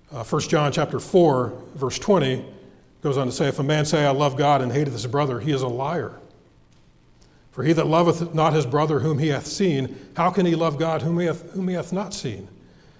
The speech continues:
And this commandment have we from him, that he who loved God loveth his brother also."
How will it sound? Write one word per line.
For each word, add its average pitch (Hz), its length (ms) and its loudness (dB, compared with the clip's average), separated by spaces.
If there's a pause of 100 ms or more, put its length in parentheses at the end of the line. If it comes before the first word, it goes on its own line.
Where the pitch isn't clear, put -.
(260)
And 143 120 -6
this 151 120 0
commandment 143 440 -2
have 139 180 -2
we 127 240 -2
from 120 260 -6
him, 110 360 -6 (1160)
that 131 140 -6
he 151 120 -2
who 135 160 -6
loved 120 260 -6
God 107 320 -6 (420)
loveth 113 280 -6
his 110 120 -10
brother 104 320 -10
also." 104 380 -12